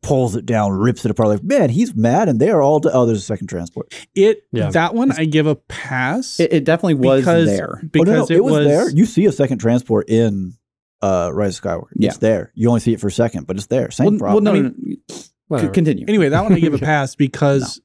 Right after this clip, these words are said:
Speaker 1: No.
Speaker 2: because they're trying to play into the mind games that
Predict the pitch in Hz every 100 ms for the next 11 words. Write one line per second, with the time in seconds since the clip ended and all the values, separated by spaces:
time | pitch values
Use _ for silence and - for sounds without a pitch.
0 | _ 147 135 139 131 147 123 139 139 135
1 | 127 - 147 151 165 147 147 131 131 123
2 | 117 113 110 123 127 139 135 143 135 131
3 | 120 113 110 -